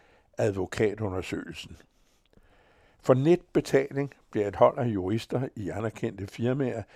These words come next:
bedt om at udrede graden af krænkelse eller normoverskridende handlinger, samt hvor og hvordan sådanne handlinger fysisk er begået af krænkere i magtposition,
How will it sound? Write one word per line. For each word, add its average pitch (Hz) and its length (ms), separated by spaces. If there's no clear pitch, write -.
bedt 147 220
om 120 180
at 127 140
udrede 123 500
graden 101 560
af 101 140
krænkelse 113 760
eller 90 200
normoverskridende 98 960
handlinger, 107 540
samt 120 320
hvor 110 300
og - 140
hvordan 98 420
sådanne 104 460
handlinger 104 520
fysisk - 560
er - 80
begået 113 580
af - 100
krænkere 98 540
i 98 60
magtposition, 113 880